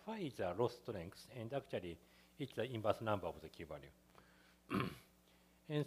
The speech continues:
so some, in, in fact, uh, first measurement of the mechanical loss of coating at the cryogenic temperature was conducted by me, and that's a result. And later, the many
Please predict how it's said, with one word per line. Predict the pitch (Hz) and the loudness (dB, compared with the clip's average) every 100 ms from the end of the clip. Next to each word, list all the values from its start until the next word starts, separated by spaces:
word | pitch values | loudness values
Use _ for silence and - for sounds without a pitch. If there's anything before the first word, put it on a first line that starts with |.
| - | 10
so | 170 160 147 143 143 139 135 131 131 143 - - - | 12 12 12 12 12 12 12 12 12 12 2 -12 0
some, | - 185 139 110 - 135 120 - - - - | 8 10 10 6 2 -4 -4 -12 -20 -12 4
in, | 143 147 | 4 6
in | 160 | 4
fact, | 147 202 - | 4 4 10
uh, | 170 151 139 139 127 - - - - - | 12 12 12 12 8 -4 -20 -20 -20 -12
first | - 208 - 170 | 10 10 10 6
measurement | 175 135 110 - | 2 4 2 2
of | 98 95 | 0 6
the | 98 95 92 98 | 10 12 10 4
mechanical | 110 156 131 101 | 2 2 0 2
loss | 98 104 101 | 4 4 0
of | 87 | 0
coating | 147 135 98 87 - - - - | 4 4 2 -4 -8 -16 -20 -6
at | 110 - | -6 -4
the | 104 | 2
cryogenic | 131 117 104 117 - 117 110 - | 6 6 4 0 0 -6 -10 -10
temperature | - 117 104 90 90 87 - - - | -6 -2 -2 -2 -4 -4 -8 -10 0
was | 107 - | 2 2
conducted | - 131 117 - 90 | 2 6 4 4 0
by | 80 87 117 | -2 -6 -2
me, | 104 113 175 185 - - - | 0 0 -2 -6 -10 -20 -4
and | 113 113 | 0 4
that's | 107 98 | 2 2
a | 104 110 - - | -4 -6 -12 -6
result. | 95 151 214 - - - - - | 6 6 6 -2 -20 -20 -20 -6
And | 143 135 123 | 0 4 4
later, | 214 208 139 127 | 2 10 12 12
the | 123 120 127 143 | 10 8 4 0
many | 143 131 117 | 2 4 2